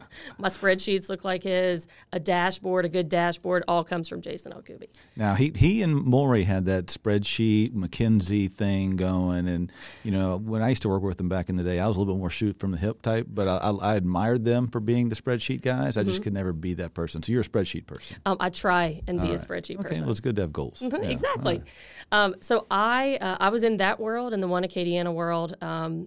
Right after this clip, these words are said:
Speaker 1: for about five years. And it was at that point in time that,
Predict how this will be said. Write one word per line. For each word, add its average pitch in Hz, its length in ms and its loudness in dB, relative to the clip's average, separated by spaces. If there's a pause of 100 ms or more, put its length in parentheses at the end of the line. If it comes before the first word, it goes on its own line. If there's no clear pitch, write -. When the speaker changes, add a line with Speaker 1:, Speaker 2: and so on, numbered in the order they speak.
(180)
Speaker 1:
for 185 100 -4
about 175 260 -2
five 180 320 -2
years. 180 480 -4
And 180 320 0
it 185 80 -2
was 175 140 -2
at 175 120 -4
that 196 200 -6
point 226 220 -6
in 220 40 -4
time 202 460 -4 (400)
that, 170 400 0